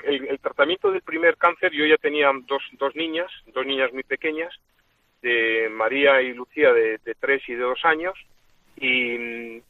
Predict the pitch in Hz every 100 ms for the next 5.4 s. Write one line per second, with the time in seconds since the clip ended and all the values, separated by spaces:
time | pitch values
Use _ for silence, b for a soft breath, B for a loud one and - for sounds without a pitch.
0 | - 262 117 120 - 131 127 143 160 -
1 | 139 120 - 113 107 104 104 104 104 107
2 | - - - 143 143 147 135 139 131 127
3 | 127 135 143 139 - 165 - 131 117 -
4 | - - 120 143 - 127 127 127 135 135
5 | 160 160 - 180